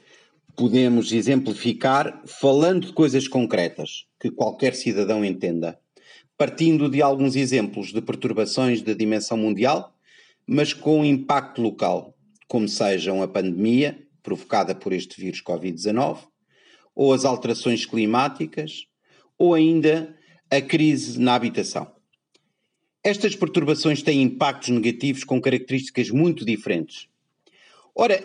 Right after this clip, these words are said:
é em função desta diversidade de perturbações e acidentes e seus impactos negativos, cada vez mais frequentes e intensos, e simultaneamente imprevisíveis,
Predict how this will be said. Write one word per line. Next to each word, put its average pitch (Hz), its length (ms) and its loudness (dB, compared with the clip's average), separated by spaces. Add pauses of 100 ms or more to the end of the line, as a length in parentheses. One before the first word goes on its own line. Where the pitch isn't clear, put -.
é 226 120 2
em 226 120 2
função 208 720 2
desta 170 320 2
diversidade 160 600 0
de - 40 -16
perturbações 123 720 -2
e 113 80 -2
acidentes 110 720 -4 (160)
e 131 80 0
seus 170 260 2
impactos 131 440 -2
negativos, 117 640 -4 (680)
cada 143 220 2
vez 131 160 2
mais 117 220 0
frequentes - 920 -2
e 107 160 -2
intensos, 127 640 -2 (480)
e 147 60 -2
simultaneamente 170 800 2
imprevisíveis, 113 1080 0